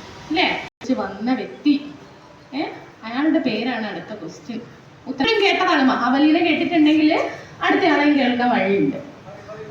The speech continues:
അപ്പൊ പറഞ്ഞേ, വാമനൻ. ഇവിടെയോ? വാമനൻ. ഇവിടെ മോളെ, വാമനൻ. മോൾക്ക് ഉത്തരം വാമനനാണോ?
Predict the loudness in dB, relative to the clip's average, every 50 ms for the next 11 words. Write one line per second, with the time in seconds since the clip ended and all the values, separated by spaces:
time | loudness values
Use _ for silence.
0 | -6 -4 0 2 4 4 6 6 6 6 4 4 4 4 2 0 -2 -4 -8 -12
1 | -16 -18 -18 -20 -20 -20 -20 -20 -20 -20 -20 -20 -20 -20 -18 -18 -16 -16 -16 -14
2 | -14 -16 -16 -16 -18 -18 -18 -16 -14 -10 -4 -2 0 2 2 4 2 2 2 0
3 | -4 -6 -8 -4 -2 0 0 0 0 -2 -4 -4 -4 -4 -6 -6 -10 -10 -12 -12
4 | -14 -14 -12 -14 -12 -8 -2 0 2 4 4 4 4 4 2 0 -2 -4 -6 -10
5 | -10 -10 -10 -4 -2 0 2 4 4 4 4 2 2 2 0 -2 -6 -8 -8 -10
6 | -10 -10 -10 -12 -12 -14 -14 -14 -14 -14 -12 -8 -2 0 2 4 4 4 4 4
7 | 2 0 -2 -4 -8 -12 -8 -4 -2 -2 0 0 0 0 0 2 2 2 4 4
8 | 4 4 4 4 4 4 4 4 4 4 4 4 2 0 -2